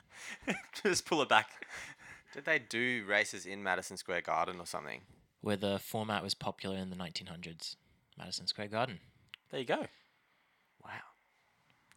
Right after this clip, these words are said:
Speaker 2: What is Madison Square Garden named after?
Speaker 3: Let me tell you.
Speaker 2: <laughs>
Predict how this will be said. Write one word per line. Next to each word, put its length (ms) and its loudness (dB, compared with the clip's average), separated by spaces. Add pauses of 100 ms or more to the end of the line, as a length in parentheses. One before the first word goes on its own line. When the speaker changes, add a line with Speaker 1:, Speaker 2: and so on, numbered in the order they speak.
(140)
Speaker 2:
What 100 -4
is 80 -6
Madison 300 4
Square 240 2
Garden 440 0
named 240 -8
after? 300 -8 (1160)
Speaker 3:
Let 120 -8
me 80 -10
tell 200 -6
you. 80 -10 (320)
Speaker 2:
<laughs> 60 8